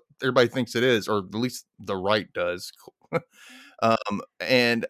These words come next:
I'm like, "No, they're, they're f-, eh, eh,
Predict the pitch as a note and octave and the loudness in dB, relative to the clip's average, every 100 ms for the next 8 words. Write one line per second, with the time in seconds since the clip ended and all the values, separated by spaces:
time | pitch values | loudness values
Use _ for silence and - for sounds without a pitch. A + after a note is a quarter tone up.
0 | - - D3+ D3 - - _ _ - D#3+ | -6 -4 0 0 -2 -12 _ _ -8 0
1 | F3+ A3 D#3 A2+ A2 C#3 _ _ _ - | 4 4 4 0 -2 -4 _ _ _ -6
2 | D3+ - - - A#3+ - F#3+ | -6 -6 0 2 2 2 0